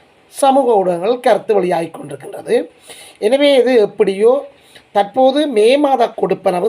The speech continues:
தாமதமாகி இருக்கின்றது. இந்த மே மாத கொடுப்பனவு தாமதத்திற்கு பல காரணங்கள் கூறப்பட்டதா, கூறப்பட்டிருக்கின்றது. எனவே, மே மாத கொடுப்பனவு கால தாமதத்துக்கு என்ன காரணம்,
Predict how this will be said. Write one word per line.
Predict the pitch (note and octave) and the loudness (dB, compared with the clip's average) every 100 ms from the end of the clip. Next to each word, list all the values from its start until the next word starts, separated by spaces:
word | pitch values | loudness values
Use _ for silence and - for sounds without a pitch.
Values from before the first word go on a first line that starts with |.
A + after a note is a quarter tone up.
| - | -4
தாமதமாகி | G#3 G#3 G#3+ G#3 F#3 E3+ C3+ | -4 -2 -2 -2 -4 -8 -10
இருக்கின்றது. | D#3 D3+ C3+ B2+ - E3 C4+ - - - - - - | -10 -10 -14 -14 -8 -4 -4 -6 -20 -20 -20 -16 -4
இந்த | B3 C#4+ | 0 0
மே | A#3 A#3 D4 | 2 0 2
மாத | D4 C#4 | 0 -2
கொடுப்பனவு | B3+ G#3 G#3+ G#3+ G#3 G#3+ | -4 -4 -4 -2 -2 -2
தாமதத்திற்கு | F#3+ F3 F3+ F3+ D#3 E3+ - | -4 -4 -6 -8 -10 -14 -8
பல | - G3 F#3+ | -2 -2 -2
காரணங்கள் | F3+ F3+ F#3+ F#3 F3+ | -6 -6 -6 -6 -8
கூறப்பட்டதா, | - E3 D#3+ D#3 D3 C3+ B2+ | -6 -6 -6 -10 -8 -8 -6
கூறப்பட்டிருக்கின்றது. | E3+ F3+ C#3+ C3+ - C#3+ - D3+ A3+ D4 - - - - | -2 -2 -4 -16 -16 -14 -10 -2 0 0 -6 -20 -20 -6
எனவே, | G#3 C4+ | -2 -2
மே | B3 A3 C4 | 0 0 0
மாத | C#4 B3+ B3 G3+ | 0 -2 -4 -4
கொடுப்பனவு | G3 - F#3+ G#3+ | -6 -4 -4 -4
கால | G#3+ F#3 F#3+ G3 F#3+ | -4 -4 0 2 0
தாமதத்துக்கு | G3 F3 F3 E3+ - F#3+ A3 | -2 -8 -8 -8 -8 -6 -2
என்ன | F3 F3 E3+ | -2 -2 -4
காரணம், | D#3+ C3 C3+ F3 A#3+ D4 | -6 -8 -8 -4 -4 -4